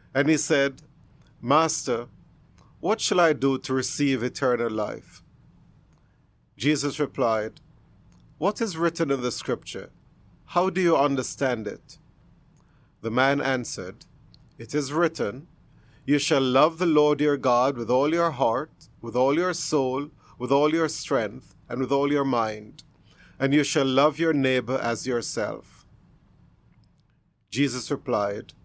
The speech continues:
"What a good answer! Do this, and you shall live." The man wanted to keep up appearances, so he replied, "Who is my neighbor?"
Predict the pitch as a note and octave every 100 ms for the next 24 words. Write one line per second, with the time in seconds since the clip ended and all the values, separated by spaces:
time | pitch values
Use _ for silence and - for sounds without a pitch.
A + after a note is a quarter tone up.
0 | - _ _ _ - D#3+ F3 D#3 A#2 C#3+
1 | E3 D3+ A#2 - G#2+ G2+ - _ - _
2 | _ _ - A2+ F3 D#3+ B2 A2 - -
3 | A2+ B2+ C3 D3 C3+ C3+ A2 G#2 - -
4 | _ _ _ - _ _ _ _ _ _
5 | _ _ _ _ _ _ C#3+ D3 E3 F#3
6 | D#3+ E3 D#3 D3 C3+ - - F#3 F#3 C3
7 | C3+ - - D#3+ D#3 A#2+ - A#2 A1 -
8 | - - - D#3+ C#3+ D3+ D3+ - C3+ A#2
9 | A2 A2 - _ _ - _ - - -
10 | - F#3 F#3 D3+ D#3+ D3+ C#3 B2+ G#2+ G#2+